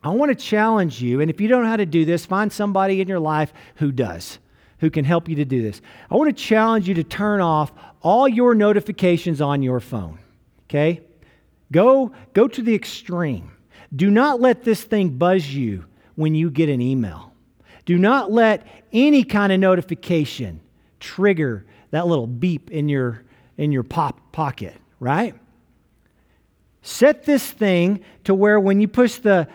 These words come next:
the ringer off button, it won't even vibrate. Now we're getting scary, aren't we? That's how I have mine.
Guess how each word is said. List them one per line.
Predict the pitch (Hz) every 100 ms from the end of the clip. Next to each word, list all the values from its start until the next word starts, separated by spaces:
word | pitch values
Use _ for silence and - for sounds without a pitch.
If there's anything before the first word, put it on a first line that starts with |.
| -
the | 170
ringer | 175 214 233 190
off | 185 226 202
button, | 180 269 294 269 - -
it | 208 254
won't | 233 247 240
even | 233 214 208
vibrate. | 185 214 277 208 165 120 - - _ _ _ _ -
Now | 120 214
we're | 165
getting | 147 117
scary, | - - 170 247 120 123
aren't | 165 127
we? | 90 - _ _ _ _ _ _ _ _ _ _ _ _ _ _ _ _ _ _ _ -
That's | 165 -
how | 214 185
I | 190
have | 180 180 151
mine. | 160 165 127 87